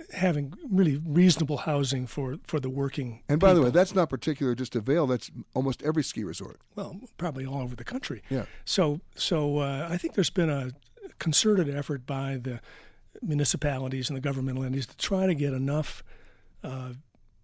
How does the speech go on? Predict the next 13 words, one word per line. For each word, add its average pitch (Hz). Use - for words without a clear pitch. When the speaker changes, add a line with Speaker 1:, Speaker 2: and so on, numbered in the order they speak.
Speaker 1:
reasonable, 160
affordable 151
housing 131
for 156
the 143
working 139
staff. 120
'Cause 135
if 156
we 220
don't 175
have 151
that, 131